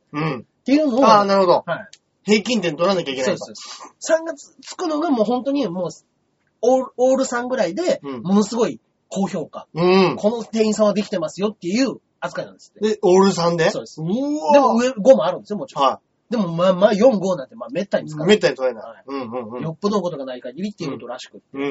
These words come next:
Speaker 1: ん。
Speaker 2: そこでずーっとやって、その、おしゃれ感を磨いて。
Speaker 1: うん。
Speaker 2: で、もう、あの、しっかりとコムさんに就職して。
Speaker 1: あー、そうだそうだ。
Speaker 2: そうですよ。
Speaker 1: ね。
Speaker 2: うん。
Speaker 1: だからもう、本当にお金あったらね、
Speaker 2: はいはいはいはい。
Speaker 1: いっぱい服買いたいんですけど。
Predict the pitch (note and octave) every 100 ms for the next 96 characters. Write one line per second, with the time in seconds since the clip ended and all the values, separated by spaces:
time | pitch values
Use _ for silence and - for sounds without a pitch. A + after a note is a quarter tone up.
0 | B2 - - C#3+ C#3+ A#2 C3+ C#3 C3 C3+
1 | B2 _ B2 A#2+ A#2 A2 G#2+ _ _ -
2 | C#3+ C3 - A#2+ G#2+ A2 A2+ G#2+ G2+ G#2
3 | C3 C3 A#2 - _ - D3+ F3 C#3+ C3
4 | B2 A#2+ A2+ - - - C3 A2+ A2+ C3+
5 | A2+ A2 - A#2 A2 G#2+ - - G#2+ C#3+
6 | D3 D3 D3+ C3 B2+ B2+ A2 G2 - C3
7 | C#3+ G2+ F2 - - - C3+ D#3 A#3 G#3+
8 | G3+ G#3 C4+ A#3+ F#3 _ _ _ _ _
9 | _ _ - B2 B2+ B2 A#2+ A#2+ A#2+ A#2
10 | A#2 - - - A3 - C#4 B3 A3+ B3+
11 | C4 C4+ - F3+ C3 D3 E3 E3 - C#3+
12 | - - - - - - _ _ _ D#3
13 | D3+ - E3 - E3 D#3 D3 D3 C#3 C#3
14 | A#2 B2+ A#2+ A#2+ G#2+